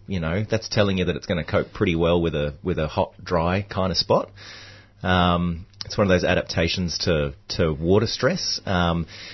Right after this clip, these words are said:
it's actually native to Europe, and it's got a, it's got a really long history in literature. Um, a lot of the ancient Roman writers,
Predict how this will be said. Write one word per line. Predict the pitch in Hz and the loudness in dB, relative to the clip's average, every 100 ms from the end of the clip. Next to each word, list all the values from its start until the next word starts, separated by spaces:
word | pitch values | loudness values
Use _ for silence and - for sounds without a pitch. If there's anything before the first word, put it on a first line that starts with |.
| - | -4
it's | 226 | 0
actually | 226 277 | 2 4
native | 180 156 - - | 6 8 6 4
to | 113 | 2
Europe, | 98 113 110 - | 6 6 4 2
and | 104 110 | -2 -2
it's | 110 | -2
got | - 160 - | -2 -2 0
a, | 127 107 92 82 | 2 2 2 -2
it's | - 117 | -4 -4
got | - 147 | 0 2
a | 139 | 2
really | 120 131 147 151 139 | 0 2 4 4 2
long | 107 95 110 113 117 | 0 2 4 4 2
history | 101 107 - - 98 85 78 | 2 0 -2 -2 0 0 0
in | 92 90 85 82 76 | 0 0 0 -2 -2
literature. | 80 101 - 104 - 90 78 67 55 | 2 2 2 -2 0 0 0 -2 -4
Um, | 82 78 76 78 - | -2 0 0 -4 0
a | |
lot | 95 101 | 2 4
of | |
the | 87 | 2
ancient | 95 90 95 | 0 -2 -2
Roman | 87 92 95 95 | 2 2 4 4
writers, | 90 85 78 73 69 - | 4 4 2 -2 -4 -6